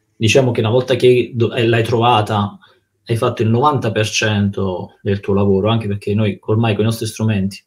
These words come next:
hai capito che lì c'è, magari hai avuto una mangiata, ti prendi il tuo punto, è casa sua, è casa sua,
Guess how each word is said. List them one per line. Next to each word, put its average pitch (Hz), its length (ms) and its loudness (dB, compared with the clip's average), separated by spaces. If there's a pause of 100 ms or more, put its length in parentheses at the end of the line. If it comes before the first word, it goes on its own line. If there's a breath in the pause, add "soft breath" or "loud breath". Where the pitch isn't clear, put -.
(100)
hai 98 120 -4
capito 107 300 0
che 101 100 0
lì 101 80 2
c'è, 113 260 0
magari 104 220 2
hai 104 60 2
avuto 101 200 0
una 104 140 2
mangiata, 110 640 -2 (280)
ti - 120 -10
prendi 113 240 0
il 101 100 0
tuo 120 160 2
punto, 101 500 0 (260)
è 113 100 -8
casa 113 280 0
sua, 113 440 0 (320)
è 110 100 -8
casa 110 260 0
sua, 101 360 -2